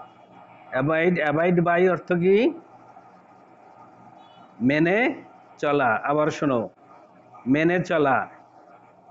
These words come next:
হ্যাঁ, abide by, এ বি আই ডি ই, abide by অর্থ মেনে চলা। মনে থাকবে?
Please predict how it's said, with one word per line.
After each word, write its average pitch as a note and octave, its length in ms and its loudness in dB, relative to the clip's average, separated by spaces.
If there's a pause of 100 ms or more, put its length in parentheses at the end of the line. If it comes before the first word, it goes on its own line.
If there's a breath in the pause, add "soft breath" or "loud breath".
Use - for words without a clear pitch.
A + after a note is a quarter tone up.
(140)
হ্যাঁ, C#3+ 320 -2
abide D#3 440 0
by, C#3+ 220 -2
এ D3 180 -2
বি E3+ 200 2
আই F#3+ 200 2
ডি D3+ 160 2
ই, D3+ 360 0
abide D3+ 440 0
by C#3+ 280 0
অর্থ C3+ 240 -2
মেনে C#3 320 2
চলা। G#2 380 -2 (760)
মনে D3+ 120 -2
থাকবে? F3 480 0